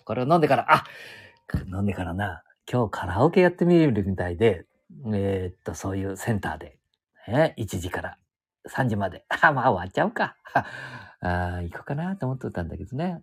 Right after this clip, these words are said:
奥さんが、<laughs> えー、食事にお友達と行くって言ったもんで、奥さんじゃねえだと、母ちゃん。母ちゃんがさ、<laughs> この頃よう行くな、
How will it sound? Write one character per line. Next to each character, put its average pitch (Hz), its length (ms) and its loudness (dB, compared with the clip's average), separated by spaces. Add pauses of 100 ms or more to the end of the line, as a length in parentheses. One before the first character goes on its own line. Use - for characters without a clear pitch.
奥 123 200 -4
さ 117 80 0
ん 90 80 -4
が、 90 140 -8 (320)
<laughs> - 320 -20
え 98 100 -4
ー、 - 20 -4
食 107 280 0
事 135 140 2
に 135 340 0
お 123 100 -2
友 117 180 0
達 107 260 0
と 113 80 -2
行 98 120 -2
く - 120 -4
っ - 20 -4
て - 100 -16
言 - 20 -20
っ - 40 -20
た - 100 -18
も - 80 -20
ん - 20 -20
で、 - 100 -20
奥 78 240 -6
さ 185 140 0
ん 123 60 -6
じ - 60 -8
ゃ 87 40 -8
ね 104 100 -4
え - 40 -2
だ - 120 -6
と、 117 140 -6
母 107 220 0
ち - 100 -8
ゃ - 40 -8
ん。 - 60 -18 (260)
母 131 360 2
ち - 120 -8
ゃ - 80 -8
ん 87 60 -12
が 101 120 -2
さ、 180 380 -2 (260)
<laughs> 165 260 -10
こ 151 140 -2
の 190 140 0
頃 165 160 2
よ 254 200 2
う 302 60 4
行 254 100 0
く - 100 0
な、 233 360 4